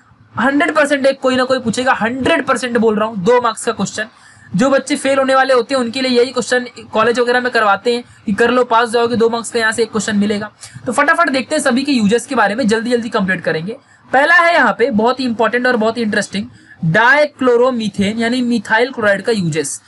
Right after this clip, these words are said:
तो फटाफट जानते हैं इसके बारे में। ये हो गया डाई, यहाँ पे क्लोरो मीथेन के बारे में जान लो। Dichloromethane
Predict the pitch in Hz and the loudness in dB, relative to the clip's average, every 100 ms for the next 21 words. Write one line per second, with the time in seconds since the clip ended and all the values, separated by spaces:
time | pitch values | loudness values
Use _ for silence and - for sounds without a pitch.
0 | _ _ - 254 311 339 277 262 262 294 | _ _ -2 2 2 2 2 0 0 -4
1 | - 277 254 247 269 240 262 247 247 240 | 0 2 2 2 0 2 2 2 0 2
2 | 226 240 240 220 226 226 233 196 214 220 | 2 2 0 0 0 0 0 -4 -4 -6
3 | 196 180 - 185 190 202 208 220 180 185 | -6 -6 -2 -2 0 -2 -2 0 0 -2
4 | 196 170 156 208 _ - - - 170 202 | -2 -2 -4 -12 _ -20 -20 -6 2 2
5 | 247 254 240 226 214 202 | 2 2 2 0 -2 -4